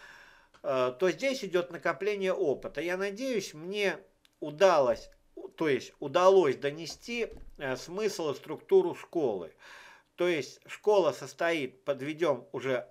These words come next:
итог, из, э, сайта про триста шестьдесят пять точка нет, где идет, э,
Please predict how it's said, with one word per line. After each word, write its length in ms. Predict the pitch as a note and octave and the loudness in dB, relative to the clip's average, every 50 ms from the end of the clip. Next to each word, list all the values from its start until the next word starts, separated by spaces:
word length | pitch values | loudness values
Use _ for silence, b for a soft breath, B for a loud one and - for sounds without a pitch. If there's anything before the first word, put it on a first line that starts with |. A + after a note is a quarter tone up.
| _ - | _ -12
итог, 500 | C#3+ - - F#3 D#3+ C3 G#2 - - - _ _ | -12 -4 -2 0 0 0 0 -2 -8 -20 _ _
из, 340 | - F3+ D3+ C3 B2+ - - _ _ _ | -6 -4 -4 -4 -6 -10 -18 _ _ _
э, 280 | B2+ A#2+ A#2 A2 G#2+ G#2 | -2 0 0 0 -2 -4
сайта 480 | - - - E3 D3 C3 A#2 - B2 A#2+ | -6 -2 2 4 4 4 4 0 -2 -2
про 300 | - D3+ D3+ D#3 C#3 B2 | -2 0 0 2 2 0
триста 240 | - - B2+ A#2 | 0 -6 -10 -10
шестьдесят 320 | - - - D3 C3+ - - | -12 -6 -4 -4 -4 -4 -4
пять 220 | D#3 C#3 C3 - | -4 -4 -4 -4
точка 360 | - A#2+ A2 - - - C3+ | -6 -8 -8 -8 -4 -4 -4
нет, 360 | C3+ E3+ G3+ G#3+ A3 A3 - _ _ _ - | -2 -2 -2 -2 -2 -2 -6 _ _ _ -16
где 420 | B2 A#2+ B2 C#3+ C3+ B2+ - - - _ _ | -14 -8 -4 -2 -2 -2 -2 -6 -14 _ _
идет, 480 | C#3 B2+ B2+ D3 D3 C3 - - - C#4 B B B B B B B B B B B _ | -16 -10 -4 -2 -2 -2 -2 -4 -12 -16 B B B B B B B B B B B _
э, 400 | D3+ C3+ B2+ B2 A#2+ A#2+ B2 - | -4 0 4 4 4 4 4 0